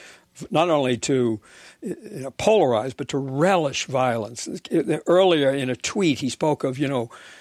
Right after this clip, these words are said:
uh, trespassers in the White House grounds will be met with vicious dogs, almost, almost, you know, t-, titillating himself with these images of,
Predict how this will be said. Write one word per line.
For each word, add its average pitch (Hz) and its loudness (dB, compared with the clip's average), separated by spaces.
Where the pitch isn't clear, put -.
uh, 180 -8
trespassers 160 0
in 139 -2
the 135 -4
White 139 2
House 139 -2
grounds 135 -2
will 123 -2
be 127 -4
met 135 -2
with 127 -4
vicious 131 -2
dogs, 131 0
almost, 285 -4
almost, 220 -6
you 175 -4
know, 147 -4
t-, - -10
titillating 151 2
himself 110 -2
with 131 -4
these 123 -4
images 117 -2
of, 104 -8